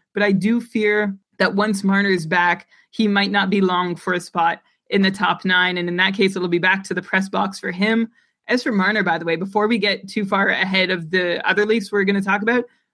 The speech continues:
I just wanna say, can I, like, even if I sort of semi-rescinded my prediction out of fear, can I still pat myself on the back for saying he could be the highest scoring Leafs rookie? Like, I get that he's on pace to score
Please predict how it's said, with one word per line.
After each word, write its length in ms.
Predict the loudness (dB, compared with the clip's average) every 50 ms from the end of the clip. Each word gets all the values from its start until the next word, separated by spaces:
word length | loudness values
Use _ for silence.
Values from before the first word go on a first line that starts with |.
| -4
I 60 | -2 0
just 140 | 0 2
wanna 180 | 2 0 0 0
say, 460 | 0 0 0 2 2 0 0 -2 -6 _ _ _ _ -4
can 120 | -2 0
I, 220 | 0 0 0 0
like, 340 | 0 0 0 0 0 0 -2 -4
even 280 | -2 0 0 2 0
if 80 | 0 0
I 80 | -2
sort 460 | -2 -4 -6 -8 -2 -2 0 2 2 2
of 160 | 0 -2 -2
semi-rescinded 1040 | 0 0 0 0 2 2 0 0 0 0 0 0 2 2 2 2 0 0 -4 -6 -10 _ _ _ _
my 160 | -2 0 0 0
prediction 360 | 0 0 -2 -2 -2 -2 -2
out 140 | 0 0 0
of 100 | 0 0
fear, 260 | -2 -2 -2 -2 -2 0
can 120 | 0 0
I 100 | 0 0
still 180 | -2 -2 -2 -2
pat 160 | 0 0 0
myself 340 | 0 0 0 0 0 0 0
on 180 | 0 0 2 2
the 60 | 2
back 300 | 2 2 0 0 0 0
for 100 | -2 -2
saying 220 | 0 2 2 2
he 80 | 2 0
could 240 | 0 -2 -4 -2 -2
be 80 | -2
the 80 | -2 0
highest 280 | 0 0 0 0 0
scoring 260 | 0 -2 -2 0 0 -2
Leafs 240 | -2 -2 -2 -2
rookie? 440 | -2 -2 0 0 0 0 -2 -4 -6 -12 _ _ _ -2
Like, 180 | -2 0 2
I 80 | 2 0
get 260 | 2 2 0 2 2
that 120 | 0 0
he's 180 | 2 2 2 2
on 160 | 0 0 0
pace 240 | 0 0 0 0 -2
to 60 | -6
score 520 | -6 -4 0 0 2 2 4 2 0 0